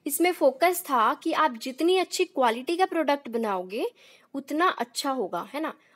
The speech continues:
अच्छी क्वालिटी होगी तो ऑटोमेटिकली प्रोडक्ट बिकेगा ही। अच्छी क्वालिटी होगी तो आप डिफरेंशिएट कर पाओगे अपने प्रोडक्ट को कॉम्पिटिटर के प्रोडक्ट से, and ऑटोमेटिकली आपकी डिमांड बढ़ जाएगी।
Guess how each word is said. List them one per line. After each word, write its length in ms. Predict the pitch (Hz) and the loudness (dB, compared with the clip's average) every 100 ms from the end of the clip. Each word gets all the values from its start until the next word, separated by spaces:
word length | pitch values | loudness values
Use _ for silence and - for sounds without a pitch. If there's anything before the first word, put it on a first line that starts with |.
| - | -12
अच्छी 320 | 262 - - | -12 -6 -4
क्वालिटी 420 | 339 330 311 302 | 2 2 2 0
होगी 300 | 330 311 277 | 0 -2 -2
तो 380 | 302 370 494 - - | -2 0 -2 -4 -6
ऑटोमेटिकली 800 | 240 247 226 214 214 240 285 359 | -2 0 0 0 -2 -6 0 0
प्रोडक्ट 520 | 381 262 233 311 - | 0 -2 2 0 0
बिकेगा 600 | 262 196 220 220 277 262 | -8 -4 -6 -2 0 2
ही। 320 | 233 220 170 185 _ _ _ - | 2 -2 -12 -16 _ _ _ -10
अच्छी 280 | 277 - | -8 -4
क्वालिटी 460 | 339 330 285 277 285 | 0 4 4 2 -2
होगी 380 | 285 240 214 311 | 0 0 -2 -4
तो 120 | 311 | 2
आप 140 | 311 | 4
डिफरेंशिएट 840 | 262 226 240 285 311 339 - 330 302 | 4 -2 0 2 2 0 0 0 0
कर 180 | 277 247 | -2 -2
पाओगे 440 | 247 202 196 294 494 - - - | 0 0 0 -4 -4 -8 -16 -8
अपने 320 | 247 262 277 | -6 -2 -4
प्रोडक्ट 480 | 277 277 233 233 - | 0 0 2 0 -2
को 160 | 302 415 - _ _ | 2 2 0 _ _
कॉम्पिटिटर 640 | - 247 233 294 302 262 | -2 0 0 -4 -2 0
के 260 | 240 330 466 | -2 0 -2
प्रोडक्ट 500 | - - 208 220 214 | -2 -8 0 0 0
से, 240 | - 240 220 | -6 -6 -4
and 120 | 247 | -4
ऑटोमेटिकली 680 | - 240 311 302 247 240 262 | 0 0 2 2 0 -2 -2
आपकी 360 | 247 220 - 349 494 _ - - | 0 0 -2 -2 -4 _ -20 -10
डिमांड 540 | 202 220 202 226 320 311 | -4 -2 2 2 0 -2
बढ़ 320 | 196 214 208 | -4 -2 -2
जाएगी। 580 | 180 208 180 180 214 | -4 -6 -6 -8 -12